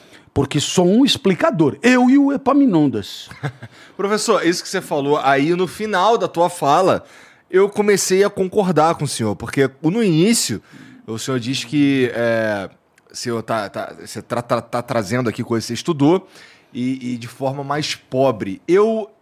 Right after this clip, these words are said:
Speaker 2: e aí no final você mudou
Speaker 1: Hum,
Speaker 2: pra,
Speaker 1: hum.
Speaker 2: é, na verdade é mais simples, pra que as pessoas
Speaker 1: Uhum,
Speaker 2: consigam entender.
Speaker 1: hum, hum.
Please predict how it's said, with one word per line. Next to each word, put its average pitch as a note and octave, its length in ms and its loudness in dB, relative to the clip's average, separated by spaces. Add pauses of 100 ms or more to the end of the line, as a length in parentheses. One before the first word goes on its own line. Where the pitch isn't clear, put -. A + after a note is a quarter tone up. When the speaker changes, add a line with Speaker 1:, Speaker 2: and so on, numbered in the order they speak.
(200)
Speaker 2:
e C#3+ 100 -2
aí C3 160 0
no D3+ 80 -4
final C3+ 360 0
você - 160 -4
mudou D#3 340 0
Speaker 1:
Hum, E3+ 160 4
Speaker 2:
pra, D3 320 2
Speaker 1:
hum. C#3+ 260 2
Speaker 2:
é, B2+ 80 -2
na C3+ 100 -2
verdade C#3+ 340 0
é E3 60 0
mais E3 220 0
simples, G3 500 -8
pra G#2+ 140 -12
que A#2+ 60 -10
as A#2 60 -10
pessoas B2 260 -8
Speaker 1:
Uhum, E3+ 60 2
Speaker 2:
consigam C3+ 200 2
entender. B2+ 380 2
Speaker 1:
hum, C#3+ 60 0 (120)
hum. G2 40 -8